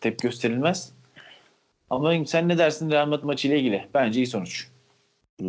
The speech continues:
Speaker 2: ya sonuç olarak baktım tabii, e,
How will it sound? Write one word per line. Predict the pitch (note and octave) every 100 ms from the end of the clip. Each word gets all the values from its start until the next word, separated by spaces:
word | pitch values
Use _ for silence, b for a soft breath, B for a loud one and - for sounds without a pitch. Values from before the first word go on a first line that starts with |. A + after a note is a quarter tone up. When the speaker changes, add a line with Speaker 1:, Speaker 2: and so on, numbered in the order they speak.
| F2 F#2 _ b b b b b -
Speaker 2:
ya | -
sonuç | - C#3+ C#3
olarak | D3+ D3 C#3+
baktım | C#3 D3
tabii, | B2 B2 A2 G#2+ -
e, | -